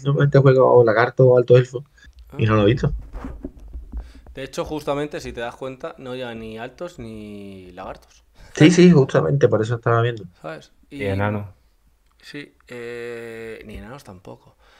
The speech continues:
Speaker 2: Em, a ver, a ver las listas, que estaba por aquí.
Speaker 1: A mí me gusta mucho la de Christopher,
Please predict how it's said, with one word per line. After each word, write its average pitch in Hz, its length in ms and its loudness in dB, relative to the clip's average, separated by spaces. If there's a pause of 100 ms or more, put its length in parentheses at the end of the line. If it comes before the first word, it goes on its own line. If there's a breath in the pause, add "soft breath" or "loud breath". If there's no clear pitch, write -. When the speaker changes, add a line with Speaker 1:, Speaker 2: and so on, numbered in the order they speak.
(300 soft breath)
Speaker 2:
Em, 113 640 -12 (340)
a 107 160 -10
ver, 104 340 -14
a 98 140 -18
ver 110 140 -18
las 101 160 -18
listas, - 720 -20
que - 60 -20
estaba 104 380 -20
por 95 180 -20
aquí. 120 800 -12
Speaker 1:
A 113 40 2
mí 123 100 6
me 143 100 6
gusta 151 260 2
mucho 147 220 2
la 143 120 6
de 117 80 6
Christopher, 101 520 -6